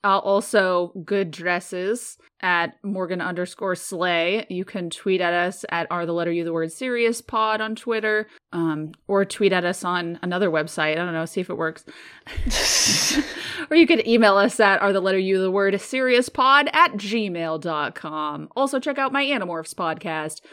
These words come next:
We accidentally skipped a week last week, so sorry about that. I totally forgot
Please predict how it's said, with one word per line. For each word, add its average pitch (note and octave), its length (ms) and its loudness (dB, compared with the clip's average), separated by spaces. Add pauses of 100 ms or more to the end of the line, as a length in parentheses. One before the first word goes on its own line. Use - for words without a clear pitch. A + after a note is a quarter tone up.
(180)
We A#3 140 4
accidentally A3+ 460 2
skipped D4 320 -2
a G#3+ 60 8
week F#3+ 240 0
last G3 360 0
week, A3 260 -2
so F3 540 -4 (240)
sorry G3 360 4
about E3+ 280 2
that. F#3 360 6
I F#3 200 2
totally G3+ 400 -2
forgot G3 440 0